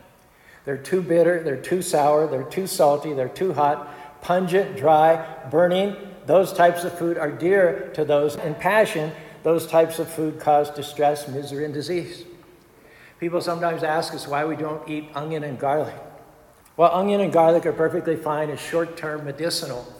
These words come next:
herbs. But when you eat onion and garlic every day, it makes you very, very quick to anger. Before a battle, <laughs> soldiers will, they'll eat a lot of onion and garlic. The Rajasthanis, before they would go into a fight, they'd eat a lot of onion and garlic. But hey,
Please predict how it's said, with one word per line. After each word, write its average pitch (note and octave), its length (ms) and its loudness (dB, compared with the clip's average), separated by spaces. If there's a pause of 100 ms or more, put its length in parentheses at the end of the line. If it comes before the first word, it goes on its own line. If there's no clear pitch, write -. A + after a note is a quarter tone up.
(220)
herbs. D#3 540 -4 (360)
But D#3+ 100 -6
when F3+ 160 -2
you F#3+ 100 0
eat F3+ 140 4
onion F3 300 2
and D3+ 120 -4
garlic D#3 340 2
every D#3 260 -2
day, D3+ 440 0 (400)
it C3+ 120 -6
makes D3+ 300 -2
you D3 100 -6
very, C#3 300 -2
very C3+ 320 -2
quick C#3 320 -6
to - 180 -10
anger. B2 340 -10 (540)
Before F3 360 0
a D#3 60 -2
battle, E3 600 0 (280)
<laughs> E3+ 240 -2
soldiers D#3 500 -2
will, C3 180 -6 (460)
they'll D#3+ 240 6
eat E3+ 100 6
a D#3+ 60 4
lot D3+ 220 8
of D3 80 2
onion D3 280 -2
and C3 140 -6
garlic. D3+ 720 -2
The D3+ 60 -6
Rajasthanis, E3 920 -2
before D#3 280 -6
they D#3+ 140 -4
would C3+ 120 -8
go D#3+ 140 0
into D#3+ 140 -2
a C#3+ 120 -8
fight, E3 260 -2
they'd D3+ 160 -6
eat D3+ 120 -6
a D3 40 -6
lot C#3+ 200 -4
of C#3+ 100 -6
onion D3+ 240 -6
and C#3 100 -10
garlic. C#3+ 360 -2
But - 380 -6
hey, F#3+ 480 2